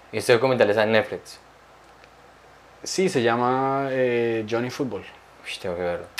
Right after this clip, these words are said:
Speaker 2: Pero es muy chévere en el sentido de que, eh, o sea, te hace dar cuenta de qué es, por ejemplo, salir,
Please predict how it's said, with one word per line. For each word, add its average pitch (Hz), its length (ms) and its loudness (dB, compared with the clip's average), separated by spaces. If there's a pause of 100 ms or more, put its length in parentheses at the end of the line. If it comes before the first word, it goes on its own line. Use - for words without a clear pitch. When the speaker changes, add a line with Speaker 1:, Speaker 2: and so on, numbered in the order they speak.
(100)
Speaker 2:
Pero 113 140 2
es 113 80 2
muy 123 180 -2
chévere 127 320 6
en 131 60 2
el 127 80 -2
sentido 113 400 -4
de 110 80 -4
que, 113 560 -4
eh, 98 380 -8 (2250)
o 131 60 -2
sea, 113 280 4
te 117 120 6
hace 113 160 4
dar 123 160 4
cuenta 127 320 2
de 123 260 4 (120)
qué 123 380 4
es, - 320 -8
por 123 80 -2
ejemplo, 120 160 -4
salir, 117 340 0